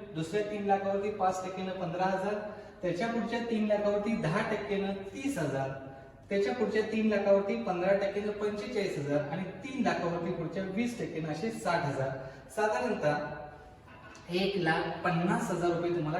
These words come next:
टॅक्स पे करावा लागेल जर तुमचा इन्कम बरोबर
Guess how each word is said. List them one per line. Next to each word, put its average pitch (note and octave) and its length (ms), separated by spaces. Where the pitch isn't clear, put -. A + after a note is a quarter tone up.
टॅक्स D3+ 280
पे D#3 100
करावा C#3 300
लागेल C#3+ 760
जर E3+ 200
तुमचा E3 280
इन्कम D#3 520
बरोबर D3+ 480